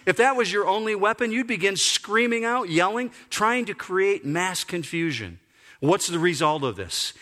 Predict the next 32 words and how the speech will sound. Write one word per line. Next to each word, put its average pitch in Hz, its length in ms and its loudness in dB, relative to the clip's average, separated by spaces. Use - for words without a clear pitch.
It 131 180 -2
looks 233 400 2
like 120 200 -2
there's 131 200 -2
a 113 80 0
vast 156 800 -4
army 170 500 2
up 180 240 2
on 131 200 2
the 147 60 0
hillside. 120 680 0
Verse 156 200 2
twenty-one, 165 640 0
"Each 202 500 0
stood 147 300 2
his 127 180 2
place 160 400 0
around 123 280 0
the 113 80 -2
camp, 143 440 -4
and 110 220 -4
all 147 260 2
the 175 140 -2
army 151 380 0
ran, 110 640 -2
crying 175 540 0
out 117 380 -2
as 131 280 -2
they 165 140 0
fled." 131 640 -4
So 196 220 2
from 156 340 0